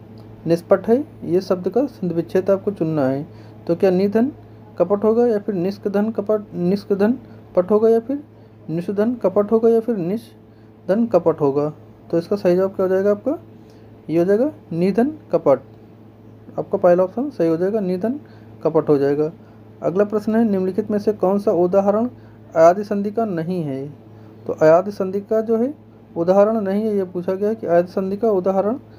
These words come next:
कौन सा नहीं है, ये पूछा है। तो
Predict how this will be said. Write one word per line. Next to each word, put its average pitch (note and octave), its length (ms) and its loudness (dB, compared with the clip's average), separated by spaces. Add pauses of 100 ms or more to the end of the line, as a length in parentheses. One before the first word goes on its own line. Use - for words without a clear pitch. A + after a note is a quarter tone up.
(340)
कौन G3 160 0
सा C4+ 180 0 (200)
नहीं D#3+ 320 0
है, D#3 140 2
ये D#3 120 2
पूछा D3+ 280 -4
है। D3+ 240 2 (640)
तो A3+ 140 2